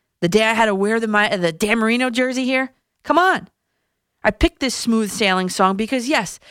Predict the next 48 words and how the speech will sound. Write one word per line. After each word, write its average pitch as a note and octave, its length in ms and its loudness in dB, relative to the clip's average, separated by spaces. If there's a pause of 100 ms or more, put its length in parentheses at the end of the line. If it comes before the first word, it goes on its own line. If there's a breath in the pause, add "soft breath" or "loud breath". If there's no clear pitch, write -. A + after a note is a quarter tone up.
(140 loud breath)
the G#3 100 -2
final D#4 400 0
games, G#3 600 -4
or - 80 -12
the D3 60 -4
final G#3+ 300 2
five D4 420 0
games D3+ 320 -4
for - 80 -10
the E3 80 -2
Jets E3 360 -4
are F#3 140 0
like, G3 320 -2 (160)
I A#3 80 2
don't D4 100 0
know, G#3 260 0
smooth E4+ 360 -4
sailing. D#4 440 -2 (320 soft breath)
The G#3 80 -6
final D#4+ 420 4
record A#3 340 -2
is F#3+ 120 -4
going G#3 180 2
to G3 60 -4
be F#3 80 -6
such - 340 -4
a A#3 60 2
false B3+ 560 -2 (100)
narrative G#3+ 560 0 (140)
for D#3+ 120 0
this F#3+ 220 -2
team. - 280 -8 (380)
Because, F3 320 -4
guys, G3+ 400 0 (380 soft breath)
the F3+ 80 -2
rest F#3 380 -2
of F#3+ 100 -2
the F#3+ 80 0
way, F#3 440 0 (680)
the A#3 100 0
combined G3 640 0
winning G3+ 300 -2
percentage G3+ 480 -4
of F3+ 80 -2
the E3 80 -4
Jets' F3+ 400 -2
final A#3+ 640 -2
opponents, A#3 800 -4